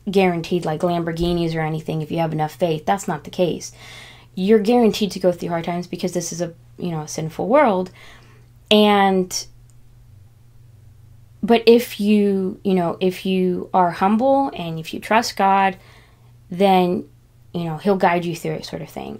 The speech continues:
And I'm just wondering if, like, that's kind of what Tolkien is getting at. Like, if, whether it's on purpose or just a product of his own belief, like, you see that here where, yeah, if, e-, especially with Frodo, like,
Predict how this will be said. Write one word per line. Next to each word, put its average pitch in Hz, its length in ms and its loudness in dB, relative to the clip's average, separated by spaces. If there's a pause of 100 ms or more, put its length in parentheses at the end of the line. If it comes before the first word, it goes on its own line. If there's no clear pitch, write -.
(140)
And 240 100 6
I'm 262 140 6
just 285 160 2
wondering 254 380 4
if, 190 80 0
like, 175 180 -2
that's 214 220 0
kind 214 240 0
of 202 140 0
what 190 180 0
Tolkien 196 400 -2
is 160 100 -4
getting 180 300 0
at. - 220 -6 (140)
Like, 185 160 2
if, 185 240 0 (480)
whether 233 240 10
it's 226 120 4
on 196 160 2
purpose 240 480 0
or 190 160 -2
just 185 640 2 (580)
a 185 80 -2
product 185 460 -2
of 165 140 -4
his 180 160 -2
own 175 140 0
belief, 180 360 0
like, 180 240 0 (120)
you 190 120 0
see 233 220 0
that 185 180 2
here 190 300 6
where, 170 500 0 (1600)
yeah, 220 260 6
if, 196 200 2 (160)
e-, 185 280 4
especially 302 420 2
with 196 140 2
Frodo, 185 400 4
like, 175 260 -2